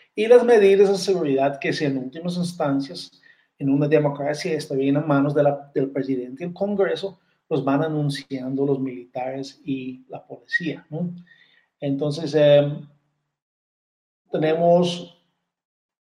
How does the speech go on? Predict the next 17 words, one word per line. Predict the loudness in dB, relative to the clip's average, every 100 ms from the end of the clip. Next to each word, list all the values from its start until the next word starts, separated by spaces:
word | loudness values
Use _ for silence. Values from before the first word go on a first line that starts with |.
| 2
tenemos | 4 6 6
esos | 4 4
elementos, | 2 0 -4 -8 -10 -12 _ _ _ _
¿sí? | -12 -8 -8 -10 _ _ _ _ _ _ _ _ _ -8
Y | 2
que | 6
la | 8 8
gente | 4 2 0 2 2 0 0
acepta | -2 -4 -6 -8 0 0 0 -2 -2
hasta | -2 -8
cierto | -6 -6 -4 -8
punto | -4 -4 -2 0
la | 0
militarización | 2 0 0 -2 -2 -6 -8 -6 -6
de |
su | -8 -12
sociedad, | -12 -12 -8 -8 -8 -10